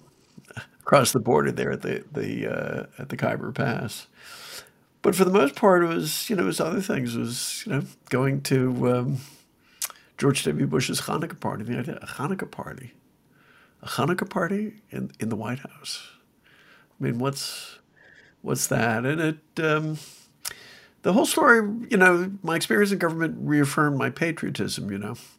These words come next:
Um, when I was sworn in, I quoted, uh, George Washington's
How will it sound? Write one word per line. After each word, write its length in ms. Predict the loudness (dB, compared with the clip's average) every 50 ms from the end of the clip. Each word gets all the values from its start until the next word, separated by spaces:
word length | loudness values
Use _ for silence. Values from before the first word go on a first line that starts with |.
| _ _ _ _ -18 -18 -18 -20 -20 -20 -20 _ _ _
Um, 840 | -4 0 0 2 2 2 0 0 -2 -4 -4 -4 -6 -6 -8 -12 -14 -6
when 240 | 0 2 4 4 6
I 100 | 4 4
was 220 | 2 0 -2 -4
sworn 420 | -4 -4 -2 2 4 6 6 8 8
in, 500 | 8 8 8 6 4 0 -4 -6 -8 -10 -18 _ -20 -20 -20 -20 -20 _ _
I 120 | 0 0 0
quoted, 640 | 4 6 8 8 8 8 6 4 4 0 -4 0 2
uh, 120 | 2 2 4
George 320 | 4 4 4 4 4 2
Washington's 1200 | 0 0 0 0 0 0 -2 -2 0 -2 -2 0 -2 -4 -4 -4 -4 -4 -4 -6 -8 -10 -12 -14